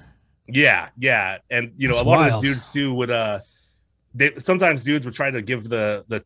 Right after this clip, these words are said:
Speaker 1: the chicks chips, but we're not a casino, so they couldn't do that, you know? And
Speaker 2: Mm.
Speaker 1: I, I don't know. The whole situation was very surreal, you know? And, uh,
Speaker 2: Yeah. Dude,
Speaker 1: it
Speaker 2: I
Speaker 1: was,
Speaker 2: would,
Speaker 1: it was very fun.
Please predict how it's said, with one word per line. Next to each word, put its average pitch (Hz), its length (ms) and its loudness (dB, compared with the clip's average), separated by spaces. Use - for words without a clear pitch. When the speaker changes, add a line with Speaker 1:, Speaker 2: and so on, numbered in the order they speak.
Speaker 1:
the - 80 2
chicks - 480 0
chips, - 440 0
but 117 200 -2
we're 131 120 4
not 127 100 6
a 117 40 0
casino, 123 360 -2
so 117 100 -4
they 107 60 -2
couldn't 113 300 0
do 117 140 0
that, 120 360 4
you 113 100 -4
know? 113 300 -2
And 90 160 -12
Speaker 2:
Mm. 123 300 4
Speaker 1:
I, 127 180 4
I 127 40 8
don't 110 100 0
know. 104 120 0
The 113 60 2
whole 156 140 6
situation 135 460 -2
was 95 140 -8
very 120 460 2
surreal, 101 680 -4
you 107 120 0
know? 104 420 -2
And, 104 180 0
uh, 107 40 6
Speaker 2:
Yeah. 101 240 4
Dude, 180 160 4
Speaker 1:
it 165 40 6
Speaker 2:
I 170 100 10
Speaker 1:
was, 240 80 12
Speaker 2:
would, 202 80 10
Speaker 1:
it 156 40 4
was 147 100 4
very 170 160 6
fun. 101 320 0